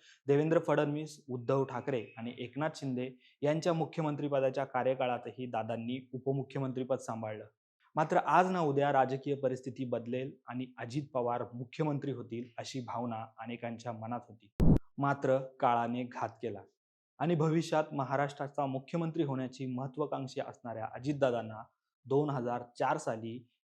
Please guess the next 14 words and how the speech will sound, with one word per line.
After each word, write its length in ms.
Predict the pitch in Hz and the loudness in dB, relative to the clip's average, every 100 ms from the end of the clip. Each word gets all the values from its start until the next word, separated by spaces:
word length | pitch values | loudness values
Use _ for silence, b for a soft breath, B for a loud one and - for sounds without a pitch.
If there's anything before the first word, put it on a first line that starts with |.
| _ _ - | _ _ 4
चालून 300 | 139 175 151 | 6 6 4
आलेली 320 | 127 127 127 | 2 0 0
मुख्यमंत्री 560 | 127 - 135 123 127 | -4 -4 -4 -4 -4
पदाची 460 | 127 123 117 117 120 | -4 -4 -4 -6 -10
हुलकावणी 480 | - 123 120 147 147 | -8 -6 0 0 0
दिल्यानंतरची 760 | 127 120 117 117 117 113 - 117 - | -2 -4 -4 -6 -10 -12 -12 -12 -6
ती 100 | 160 | -4
संधी 420 | 131 117 110 113 - _ | -4 -4 -6 -10 -14 _
शेवटची 460 | - 120 131 - 139 | -8 -2 -2 -2 -4
ठरली 340 | 127 104 104 104 _ _ _ | -4 -10 -12 -18 _ _ _
आणि 220 | 117 117 117 - 117 | -10 -8 -10 -12 -8
अजित 180 | 123 143 | -4 -2
पवार 300 | 117 107 107 113 | -2 -2 -4 -8
शेवटपर्यंत 720 | - 123 123 120 113 110 104 | -6 0 0 0 -4 -4 -8